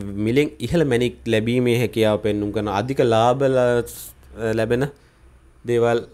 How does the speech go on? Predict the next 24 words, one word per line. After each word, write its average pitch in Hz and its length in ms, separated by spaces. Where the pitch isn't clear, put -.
ව්‍යාපාර 110 340
කරන 104 140
විශේෂයෙන් 156 300
හැම 190 180
ව්‍යාපාරයක්ම 110 600
අතරමැද 151 460
ව්‍යාපාර 151 380
කරන 143 220
බහුතරයක් 156 480
දෙනෙකුට 135 320
හොඳ 127 160
ලාභ 113 320
ලබන්න 110 400
පුළුවන්. 104 300
මේ 107 100
භූමිය 123 340
සම්බන්ධයෙන් 120 580
කරන 117 240
රැකීම 104 420
ව්‍යාපාර, 104 480
එහෙම 104 180
නැත්නම් 104 400
රැකියා, 98 480
අ, 95 100